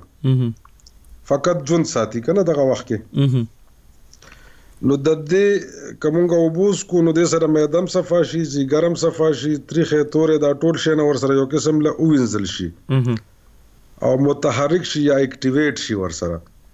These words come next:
Speaker 1: صحیح.
Speaker 2: نو هغې نه پس که بیا مونږ نور عادي یا ټوس غذا خورو،
Speaker 1: مهم.
Speaker 2: لکه ډوډۍ شوله، بسکټ شول یا خشکې میوې شولې، اوس جمع دی.
Speaker 1: مهم.
Speaker 2: نو هغې لپاره یو خو د،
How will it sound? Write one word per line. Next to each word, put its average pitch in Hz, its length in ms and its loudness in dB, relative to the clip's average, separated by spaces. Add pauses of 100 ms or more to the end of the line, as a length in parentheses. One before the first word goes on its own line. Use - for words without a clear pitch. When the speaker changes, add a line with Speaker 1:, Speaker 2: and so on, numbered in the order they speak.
(260)
Speaker 1:
صحیح. 113 300 -2 (800)
Speaker 2:
نو 139 220 2
هغې 175 140 2
نه 180 80 2
پس 180 240 -2
که 170 120 0
بیا 156 160 0
مونږ 160 320 0
نور 165 200 0
عادي 143 500 0
یا 143 120 2
ټوس 165 460 -2
غذا 120 400 0
خورو، 104 300 -4 (180)
Speaker 1:
مهم. 135 140 2
Speaker 2:
لکه 123 260 2
ډوډۍ 135 340 2
شوله، 131 360 0
بسکټ 131 440 -2
شول 127 360 0
یا 123 260 2 (140)
خشکې - 420 -4
میوې 135 380 2
شولې، 131 220 -2
اوس 123 160 2
جمع 127 260 0
دی. 123 140 0 (220)
Speaker 1:
مهم. 127 300 -4 (680)
Speaker 2:
نو 143 100 0
هغې 156 320 2
لپاره 165 640 0
یو 165 140 2
خو 147 160 0
د، 147 100 -2